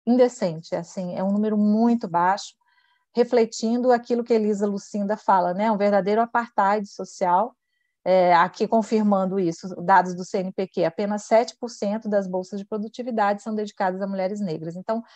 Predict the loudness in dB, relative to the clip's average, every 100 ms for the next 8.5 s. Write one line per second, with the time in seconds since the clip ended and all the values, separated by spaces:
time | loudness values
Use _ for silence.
0 | _ _ _ -2 0 0 -2 -4 -4 -4
1 | -4 -4 -2 -2 0 2 2 -2 -10 -2
2 | 4 4 2 -4 -4 -6 -6 -8 -6 0
3 | -2 -2 -2 0 -2 -2 0 0 0 -2
4 | -6 -4 0 0 0 -2 -2 -2 -6 _
5 | _ _ 0 0 0 0 0 -2 -6 -2
6 | 0 -2 -2 0 2 2 0 -4 -6 -8
7 | -4 -2 -2 -6 -18 -10 -6 -4 -2 -4
8 | -4 -4 -4 -4